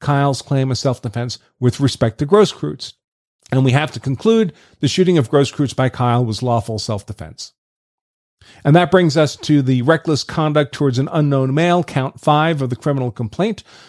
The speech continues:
Among the first attacks upon Kyle when he initially fell to the street while running to the safety of the police line was a flying, stomping attack by an unknown male. Kyle fired at this individual but missed.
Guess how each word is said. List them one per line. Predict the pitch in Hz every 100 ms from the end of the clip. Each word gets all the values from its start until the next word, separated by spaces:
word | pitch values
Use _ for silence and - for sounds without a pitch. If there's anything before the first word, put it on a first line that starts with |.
| _ -
Among | 165 180 160
the |
first | - 240 247 165
attacks | - 151 143 -
upon | - 139 127
Kyle | - 180 175 160
when | 139
he | 135
initially | 139 151 151 143
fell | 113 156 151
to | 139 139
the | 123
street | - 165 196 - _ -
while | 135 127
running | 127 160 180
to | 156
the | 135
safety | 120 156 139 151
of | 135
the | 117
police | 170 180 -
line | 160 151 143 - _
was | 143 131
a |
flying, | 131 - 180 185 185 175 156
stomping | - - 190 196 - 190 185
attack | 139 165 151 143 151
by | 131 135
an | 135 -
unknown | 151 147 135 127
male. | 131 143 180 214 _ _ _ _ _ _ -
Kyle | 170 165 165
fired | - 196 240 196 156
at | 139
this | 131
individual | 139 131 127 123 151
but | 151 139 151
missed. | 147 151 - - -